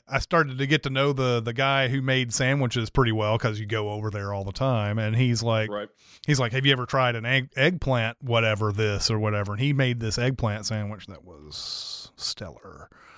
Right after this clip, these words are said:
Speaker 1: Uh, but,
Speaker 2: Mm.
Speaker 1: but a lot of times, yeah, you get stuff with eggplant in it, and it's like, "Eh, okay, I could have done without that."
Speaker 2: Listen, this is an obvious answer, but beets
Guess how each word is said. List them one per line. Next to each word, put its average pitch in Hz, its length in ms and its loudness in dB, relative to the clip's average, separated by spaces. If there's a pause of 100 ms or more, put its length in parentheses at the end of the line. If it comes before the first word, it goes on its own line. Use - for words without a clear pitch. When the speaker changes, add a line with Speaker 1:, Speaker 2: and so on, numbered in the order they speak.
(280)
Speaker 1:
Uh, 120 280 2
but, 117 300 2
Speaker 2:
Mm. 95 180 -10
Speaker 1:
but 135 200 0
a 131 60 -4
lot 151 200 2
of 139 80 -2
times, 120 280 -2
yeah, 127 180 2
you 113 120 -2
get 123 200 0
stuff 123 240 2
with 113 120 0
eggplant 110 480 -2
in 104 80 -4
it, 107 120 -6
and 113 100 -10
it's 113 140 -12
like, 120 160 -10
"Eh, 214 760 -2
okay, 101 360 -4
I 123 40 -4
could 120 140 -2
have 110 60 -2
done 107 140 2
without 98 240 -2
that." - 40 -6
Speaker 2:
Listen, 160 300 -4 (480)
this 202 220 -4
is 139 100 -2
an 143 80 4
obvious 117 380 0
answer, 90 300 -12
but 104 240 -20
beets - 480 -12